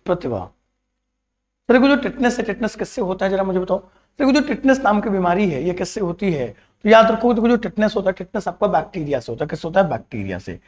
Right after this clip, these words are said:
Bacteria, कौन सा बैक्टीरिया? तो आप सभी को पता है the Bacillus tetani।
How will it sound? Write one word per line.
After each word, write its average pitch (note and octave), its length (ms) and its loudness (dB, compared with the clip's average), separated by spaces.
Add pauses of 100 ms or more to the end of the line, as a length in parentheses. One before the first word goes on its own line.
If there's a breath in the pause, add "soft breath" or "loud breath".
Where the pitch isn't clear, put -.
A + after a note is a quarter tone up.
(280 loud breath)
Bacteria, C3+ 440 2
कौन G#3+ 240 2
सा A3 80 2
बैक्टीरिया? G#3 560 4
तो - 420 0
आप G#3+ 180 4
सभी B3+ 240 4
को - 120 2
पता F3+ 260 2
है C#3 180 0
the E3+ 200 2
Bacillus E3+ 540 4
tetani। E3 520 0